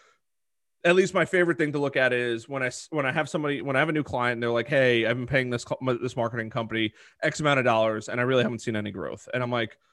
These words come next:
"What do you mean? Like, how much money are you spending?" "Oh, I'm spending two thousand, five thousand, ten thousand," whatever that number is, right? And then we go in, and I'm like, "This is crazy. You've spent this much money on somebody's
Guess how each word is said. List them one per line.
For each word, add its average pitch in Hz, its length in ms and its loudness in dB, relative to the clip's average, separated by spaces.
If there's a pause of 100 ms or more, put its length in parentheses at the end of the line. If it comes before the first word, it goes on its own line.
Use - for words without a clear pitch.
(600)
"What 160 100 0
do 180 60 8
you 180 80 6
mean? 160 280 0
Like, 120 200 -2
how 165 100 4
much 170 160 0
money 175 160 4
are 165 40 2
you 151 100 2
spending?" 151 360 -2
"Oh, 147 120 0
I'm 143 80 -4
spending 131 580 -4
two 170 140 0
thousand, 107 400 -2
five 131 220 2
thousand, 107 280 -4
ten 143 160 -4
thousand," 127 200 0
whatever 208 260 4
that 160 160 2
number 135 260 -2
is, 110 140 -6
right? 120 220 -2
And 120 120 -6
then 135 100 0
we 139 140 0
go 131 200 2
in, 127 80 0
and 120 120 -4
I'm 117 80 -6
like, 120 240 -4 (340)
"This 185 160 0
is 202 120 -6
crazy. 147 300 0
You've 131 120 -4
spent 151 260 -2
this 156 200 -4
much 160 180 -8
money 120 400 -4 (100)
on 120 200 -6
somebody's 123 640 -2